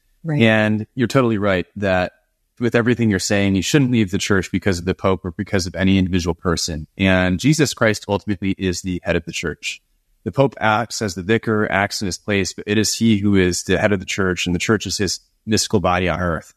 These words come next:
Speaker 2: And when we're baptized, we're members of that mystical body. Insofar as we're in a state of grace and we're supporting that mystical body, we're supporting the life of the church. And if you're in mortal sin, if you step out, my favorite spiritual book is This Tremendous Lover by Eugene Boylan.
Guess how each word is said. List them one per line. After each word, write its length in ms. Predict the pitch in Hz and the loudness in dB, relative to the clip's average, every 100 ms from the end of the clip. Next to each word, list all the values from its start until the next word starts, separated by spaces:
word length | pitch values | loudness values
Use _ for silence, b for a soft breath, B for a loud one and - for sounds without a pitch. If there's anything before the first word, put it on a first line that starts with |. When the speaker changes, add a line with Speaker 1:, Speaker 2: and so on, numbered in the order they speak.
| 98 | -2
Speaker 2:
And 300 | 92 90 90 | 2 2 0
when 160 | 107 98 | -2 -2
we're 100 | 90 | 0
baptized, 560 | 101 113 - 117 107 - | 2 0 0 -2 -2 -2
we're 80 | |
members 360 | 92 110 117 101 | -2 0 0 -2
of 80 | 90 | -2
that 120 | 95 | 0
mystical 320 | 95 - 92 | 0 -2 -4
body. 400 | 85 80 78 78 _ _ _ _ - | -2 -2 -4 -12 _ _ _ _ -2
Insofar 480 | 127 131 127 127 107 | 0 2 0 2 0
as 100 | 98 | 0
we're 80 | |
in 80 | 110 | -2
a 60 | 95 | -2
state 240 | - 110 | 0 -2
of 100 | 92 | -2
grace 380 | 87 107 120 - | 0 2 2 -2
and 80 | 95 | -6
we're 80 | 87 | -8
supporting 420 | 87 - 120 113 | -8 -2 2 2
that 140 | 104 | 2
mystical 280 | 104 - 110 | 0 -2 -2
body, 320 | 92 92 90 | 2 2 0
we're 140 | 87 90 | -4 -6
supporting 380 | - 110 107 | -6 -2 0
the 60 | 101 | 0
life 180 | 92 92 | 0 -2
of 60 | |
the 80 | - | -6
church. 420 | 85 92 90 - 92 | -6 -2 -2 -2 -2
And 160 | 90 - _ _ _ - | -2 -2 _ _ _ -10
if 220 | - 110 | -4 0
you're 100 | 127 | 2
in 60 | 120 | 2
mortal 220 | 117 110 | 2 0
sin, 220 | - 170 | 0 0
if 120 | 98 110 | 0 -2
you 80 | |
step 320 | 104 - 107 104 | -4 0 0 2
out, 340 | 107 101 90 _ | 0 0 -6 _
my 160 | 107 104 | -4 -2
favorite 260 | - 107 | -2 -4
spiritual 340 | - 113 101 104 | -4 -6 -6 0
book 220 | 120 135 | 0 0
is 100 | 87 | -4
This 160 | 104 - | -4 0
Tremendous 420 | 107 98 98 - | 2 2 2 0
Lover 200 | 92 92 | -2 0
by 140 | 90 | 0
Eugene 380 | 92 92 90 85 | 2 2 0 0
Boylan. 380 | 87 92 85 | 2 0 -2